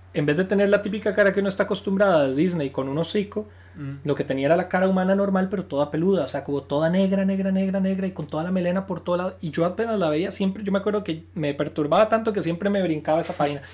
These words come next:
Speaker 1: ya sabía cuál página era, o después
Speaker 2: Ujú.
Speaker 1: de cuál venía, y me acabas de recordar eso, ¿verdad? Qué
Speaker 2: Ujú.
Speaker 1: elemento más interesante, poder asustarse con la anticipación de un, de una imagen que viene, ¿verdad? Que te va a perturbar o que te va a chocar.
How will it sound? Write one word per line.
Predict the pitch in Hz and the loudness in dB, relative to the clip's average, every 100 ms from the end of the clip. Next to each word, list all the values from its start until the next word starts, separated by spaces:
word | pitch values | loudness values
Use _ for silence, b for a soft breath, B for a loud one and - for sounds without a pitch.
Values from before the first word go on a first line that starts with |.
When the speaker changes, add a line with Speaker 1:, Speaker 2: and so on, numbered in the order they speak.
| B 170 | B 0
Speaker 1:
ya | 151 | 4
sabía | 190 196 208 | 6 6 4
cuál | 202 202 | 4 4
página | 202 180 196 156 | 4 4 4 6
era, | 156 139 | 6 6
o | 135 | 2
después | 131 151 156 170 | 0 0 4 4
Speaker 2:
Ujú. | 196 | 4
Speaker 1:
de | |
cuál | 202 196 | 2 2
venía, | 185 202 - B B B | 0 -2 -6 B B B
y | 139 | -4
me | 131 | -2
acabas | - 131 | -2 -2
de | 147 | 0
recordar | 175 - 131 131 | -4 -4 -4 -2
eso, | 208 139 | 0 -2
¿verdad? | 131 | -2
Qué | - 143 | 0 0
Speaker 2:
Ujú. | 147 | 2
Speaker 1:
elemento | 160 139 | 0 0
más | 170 175 | -2 -2
interesante, | 175 156 156 | -4 -6 -4
poder | - 143 143 | 2 4 4
asustarse | 175 185 - 180 185 220 - B B B - | 2 -2 2 2 2 -6 -14 B B B -2
con | 156 | 0
la | 147 | 2
anticipación | 147 147 139 117 135 147 147 175 | 0 -2 -4 -4 -6 -2 -2 0
de | 170 139 | 2 0
un, | 131 147 156 170 | -2 -8 -10 -10
de | 151 139 | -6 -4
una | 135 | -4
imagen | 135 147 156 175 | 0 0 0 -6
que | 127 | -6
viene, | 131 165 139 | -4 -4 -4
¿verdad? | 123 135 | -6 -10
Que | 131 | -10
te | - | -8
va | 127 | -6
a | - | -4
perturbar | 147 143 143 135 139 | -6 -6 -4 -4 -4
o | |
que | - | -8
te | - | -8
va | 123 | -6
a | 123 | -6
chocar. | - 143 139 | -6 -6 -6